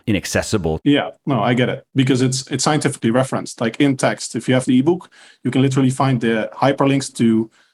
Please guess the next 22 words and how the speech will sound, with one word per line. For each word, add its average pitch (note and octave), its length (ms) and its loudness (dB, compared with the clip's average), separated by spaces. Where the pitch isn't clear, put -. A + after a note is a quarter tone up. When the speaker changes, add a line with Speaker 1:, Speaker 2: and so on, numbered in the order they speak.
Speaker 2:
uh, B2+ 140 -2
last C#3+ 240 0
time D#3+ 140 0
I - 20 -2
checked, - 220 -2
I - 80 -2
think F3 160 0
it's D#3 100 0
about C3 240 2
five C#3+ 260 0
hundred C3+ 220 0
fifty C3+ 420 0
scientific - 540 -2
studies - 460 -4
that A#2 100 2
are A2 140 2
in C3 180 2
text - 420 -4
referenced. - 600 -4
So A#2 180 0
it's - 240 -2
literally C3 580 0